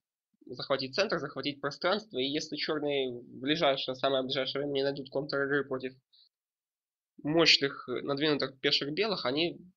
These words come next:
просто, скорее всего, задохнутся. Однако в вариантах получается, что черные достигают неплохой контр-игры. После ходов конь Ж четыре, ферзь Е два, Д шесть, э, Е Д, э, ферзь бьет Д шесть,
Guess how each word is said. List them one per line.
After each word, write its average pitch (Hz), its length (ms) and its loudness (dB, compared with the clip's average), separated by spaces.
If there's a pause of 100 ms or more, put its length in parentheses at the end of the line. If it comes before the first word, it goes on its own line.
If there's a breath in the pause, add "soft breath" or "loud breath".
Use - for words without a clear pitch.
(160)
просто, 143 300 -8
скорее 135 280 -4
всего, 135 220 -4
задохнутся. 139 640 -2 (1300 loud breath)
Однако 220 460 2
в 160 120 -2
вариантах 226 480 4 (340)
получается, 185 440 4
что 170 220 4
черные 160 600 4
достигают 131 600 0
неплохой 127 320 -2
контр-игры. 160 720 -2 (520)
После 139 220 -4
ходов 143 280 0
конь 147 160 -2
Ж 151 100 -4
четыре, 147 340 0
ферзь 139 280 -2
Е 139 120 0
два, 131 240 2
Д 135 200 0
шесть, - 580 -4
э, - 40 -10 (160)
Е 127 200 -2
Д, 131 160 -2
э, - 680 -6
ферзь 135 220 -2
бьет 131 160 -2
Д 131 100 0
шесть, 131 280 0